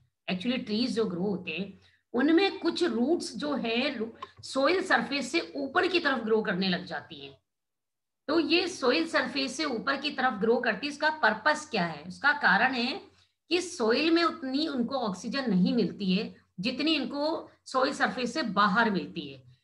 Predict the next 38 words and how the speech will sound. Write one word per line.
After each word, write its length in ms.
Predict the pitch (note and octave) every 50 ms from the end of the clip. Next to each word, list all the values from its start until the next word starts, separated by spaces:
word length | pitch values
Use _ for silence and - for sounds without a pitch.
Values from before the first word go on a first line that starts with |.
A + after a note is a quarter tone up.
| _ _ _ -
तो 80 | D#4+
ये 280 | E4+ D4 A#3+ A#3+ D#4 E4+
क्या 200 | D#4+ D#4+ D#4+ D#4+
करते 280 | D#4+ D4+ B3+ A#3 - C4+
हैं, 100 | D4 D#4 A3 F#3+
respiration 640 | G3 G#3 G3+ - - C4+ A#3+ C#4+ - - D#4+ D#4 D#4
के 120 | D#4 D#4
लिए, 220 | D4 C4+ C4+ C#4+ C#4+
breathing 600 | A3 F#3 F3+ A3 A#3 A#3 A#3 E4 F4 F4 E4+ E4+
के 120 | D4+ C#4+
लिए 320 | C4 B3 B3 B3 C4 C4 C4
ये 180 | B3 B3+ B3+
roots 380 | A3+ F#3 G#3 A3+ A#3 A#3 - -
क्या 120 | - B3
होती 300 | A#3+ G#3+ F#3 - G#3+ G#3
है, 200 | A3+ B3+ D4 D#4+ - - - _ _ _
soil 280 | - - C4+ C#4+ D4 D4
की 160 | - E4 D4+
surface 520 | - - A#3 G#3 G3 - A#3+ A#3 A#3 - -
से 200 | D#4 E4 - -
ऊपर 320 | D4 C#4+ B3 - D4+ C#4+ -
की 80 | C4 C4
तरफ 240 | - A#3 G#3 G3 F#3+
आ 80 | G3 D#3
जाती 400 | - D3 C#3 - - - C#3+ C#3+
है, 40 | C#3+ - _ _ _ _ _ _ _ _ _ -
ताकि 300 | B3 C4+ D4 D4 F4 E4+
क्या, 180 | E4+ D#4+ D4 D4+
इनको 220 | D4+ D4 D4 D#4+
आसानी 560 | D#4 - - F3+ G3 G#3 - C4 B3+ C#4 D4
से 140 | - - D4
क्या 200 | D4 C#4+ B3+ B3 B3
है, 240 | A#3+ C#4 D#4 F4+ -
environment 520 | - A3 G#3+ G#3 A#3+ A#3 A#3 A#3+ A#3+ A#3+ A#3+
में 80 | A#3
oxygen 640 | - - - - F3+ F3+ - - G#3+ F#3+ - F4 A4+ C5 - _ _ _ _ -
मिल 220 | A3 A#3+ C4+ C#4 A3+
सके। 400 | F3+ - G3 - - - C#3+